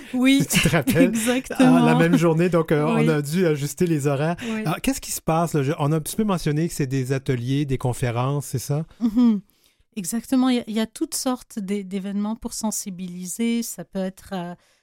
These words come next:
Speaker 1: euh, cette année, en fait, euh, peut-être la, la, la nouveauté, c'est que, euh, avec un, un ami collègue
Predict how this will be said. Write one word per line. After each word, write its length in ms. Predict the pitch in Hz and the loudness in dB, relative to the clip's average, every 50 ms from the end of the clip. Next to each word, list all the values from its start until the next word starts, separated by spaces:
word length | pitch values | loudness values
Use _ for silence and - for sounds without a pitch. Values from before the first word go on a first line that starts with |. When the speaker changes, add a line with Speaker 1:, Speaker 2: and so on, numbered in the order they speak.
| _ _ - | _ _ -20
Speaker 1:
euh, 40 | 208 165 165 | -20 -12 -10
cette 300 | - - 233 226 226 - | -4 -2 -2 -2 0 0
année, 260 | 233 226 233 254 269 | 0 2 2 2 2
en 140 | 254 220 208 | 2 0 -2
fait, 380 | - - - 233 233 - - - | -2 -4 -4 -4 -4 -4 -4 -4
euh, 440 | 214 196 190 185 180 180 180 180 180 175 196 - - | -2 -2 -2 -2 -4 -4 -6 -8 -10 -12 -16 -16 -16
peut-être 320 | - 190 - 214 208 - | -12 -8 -8 -8 -6 -6
la, 180 | 214 196 190 - | -8 -8 -8 -8
la, 220 | 196 190 190 185 | -10 -8 -8 -8
la 200 | 196 196 196 202 | -8 -8 -6 -2
nouveauté, 560 | 202 208 208 202 196 208 202 196 _ - 233 262 | 0 0 0 0 -2 -4 -6 -6 _ -4 -4 -2
c'est 220 | - - - 214 | -2 -4 -6 -8
que, 300 | 196 _ - 208 196 190 190 _ _ _ _ _ _ _ 190 | -8 _ -6 -4 -4 -6 -6 _ _ _ _ _ _ _ -10
euh, 220 | 180 175 175 175 - | -10 -10 -10 -12 -12
avec 380 | - 196 185 180 202 196 - - | -12 -10 -8 -8 -8 -8 -6 -4
un, 240 | 202 185 180 185 - | -2 -2 -2 -4 -6
un 160 | - 190 190 | -4 0 0
ami 300 | 196 202 196 202 214 233 | 2 2 4 4 4 2
collègue 520 | 233 - - 220 196 196 196 196 202 196 | 0 0 -2 -2 -2 -2 -2 -4 -6 -8